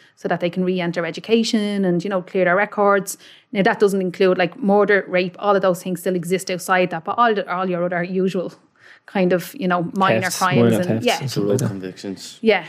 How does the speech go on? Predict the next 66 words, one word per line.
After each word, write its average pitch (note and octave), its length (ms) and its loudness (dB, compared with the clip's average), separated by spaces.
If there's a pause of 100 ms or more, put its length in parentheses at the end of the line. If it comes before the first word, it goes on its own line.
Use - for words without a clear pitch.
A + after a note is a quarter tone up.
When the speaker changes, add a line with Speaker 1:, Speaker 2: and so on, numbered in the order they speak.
Speaker 1:
well, A3+ 180 2
the F#3 80 -8
drugs C4 240 2
possession G#3+ 400 -2
one F#3+ 140 -6
keeps F#3 240 -8
people F#3 460 -8
out F3 180 0
so F#3+ 240 0
much, F#3 300 -2
it's E3+ 80 -10
Speaker 2:
Yeah. A#3+ 80 6
Speaker 1:
ridiculous. F#3+ 340 2
But G3+ 120 0
I G3 40 4
have G3 80 2
Speaker 3:
Yeah. G3+ 80 2
Speaker 1:
another A3+ 240 4
bill - 280 -2
that F#3 120 -6
I F3+ 60 -2
brought F#3 400 2
when F3+ 120 -6
I F3+ 80 -4
first F3+ 340 -6
got F3 140 -4
elected F3+ 500 -4
to, F#3+ 280 -6 (240)
so F#3+ 240 0
I'd F#3 160 2
be G3 100 -4
a F#3 60 -2
big F#3 140 2
advocate F#3 400 -2
of E3+ 160 -6
decriminalisation F#3+ 880 -2
of F#3+ 100 -8
drugs G#3+ 200 4
possession. A#3+ 520 4
Speaker 3:
Yeah. G3 220 -6
Speaker 1:
So - 40 -14 (160)
Speaker 2:
This - 60 -16
is - 80 4
Speaker 1:
that G3+ 100 2
Speaker 2:
something A2+ 200 0
we've A2+ 100 -2
Speaker 1:
people, - 160 4
Speaker 2:
touched - 120 0
on A#2+ 160 4
before - 280 2
as G#2 160 2
Speaker 1:
yeah, - 60 -2
Speaker 2:
well. A2+ 180 4
Speaker 1:
so G3 340 4
I, - 220 -4
I A3 80 2
do G#3 120 2
a G#3 40 0
li-, G#3 200 0
huge A3 300 2
amount F#3+ 260 -4
of G3+ 60 -6
work F#3+ 240 -2
on F#3 140 -6
that. F#3+ 200 2 (380)
So G#3 240 4